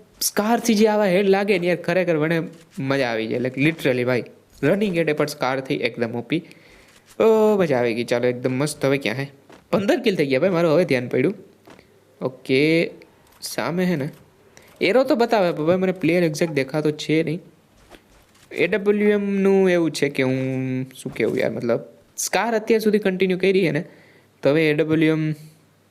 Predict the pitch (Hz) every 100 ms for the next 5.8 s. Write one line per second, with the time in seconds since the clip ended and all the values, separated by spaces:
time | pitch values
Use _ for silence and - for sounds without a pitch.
0 | _ - 139 175 208 202 190 151 147 143
1 | 139 113 160 135 123 139 - - _ _
2 | _ - _ _ _ 139 - - 185 185
3 | 131 127 127 127 127 151 139 160 170 165
4 | 160 147 131 127 123 120 110 110 107 104
5 | 151 - 175 202 208 202 185